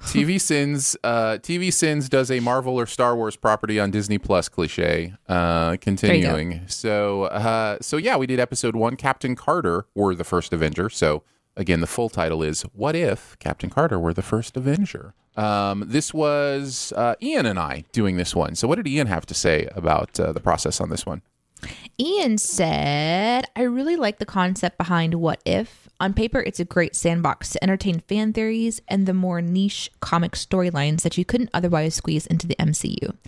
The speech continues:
Speaker 2: Unfortunately, the execution hasn't done it for me. I don't think Marvel, uh, I don't think Marvel were bold enough with most of their ideas and played it out all quite safe."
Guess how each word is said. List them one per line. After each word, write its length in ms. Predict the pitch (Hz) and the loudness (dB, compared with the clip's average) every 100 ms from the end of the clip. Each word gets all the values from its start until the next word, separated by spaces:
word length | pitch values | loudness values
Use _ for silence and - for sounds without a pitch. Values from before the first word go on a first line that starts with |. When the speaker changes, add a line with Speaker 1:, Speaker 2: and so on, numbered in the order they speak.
| - - | -20 -8
Speaker 2:
Unfortunately, 680 | 170 156 233 262 - 196 190 | -6 -2 -2 0 -2 0 0
the 120 | 185 - | 0 -2
execution 600 | - - 233 247 277 262 | -4 -4 0 0 0 0
hasn't 440 | 190 202 240 - | 0 2 -2 -2
done 180 | 165 165 | 0 0
it 80 | - | -2
for 180 | - - | -6 -6
me. 240 | - 196 - - - | -6 -8 -12 -10 2
I 20 | |
don't 180 | 240 294 | 4 4
think 160 | 381 370 | -2 0
Marvel, 560 | 226 220 208 208 - _ _ - | 0 0 0 -2 -4 _ _ -2
uh, 340 | 180 175 170 - | 0 2 0 0
I 40 | 190 | -2
don't 180 | 233 | -2
think 180 | 240 214 | -2 -2
Marvel 320 | 190 190 185 | 0 0 0
were 80 | 175 | -2
bold 300 | 170 196 214 | 0 2 2
enough 420 | 185 147 156 - - | 2 0 -2 -4 0
with 200 | 175 - | 0 2
most 400 | 170 175 202 - - | 0 0 0 -6 0
of 240 | 165 165 170 | 0 2 0
their 180 | 156 | 0
ideas 720 | - 160 165 175 160 160 165 - | 0 -2 0 2 2 2 -2 -2
and 180 | 160 | -2
played 320 | 160 - 170 175 | -2 0 0 0
it 120 | - | -2
out 220 | 170 165 - _ 185 | -2 -2 -6 _ 0
all 360 | 190 185 196 _ | 0 0 -4 _
quite 300 | - 151 - | -4 -4 -4
safe." 500 | - - - - - | -6 -4 -6 -10 -20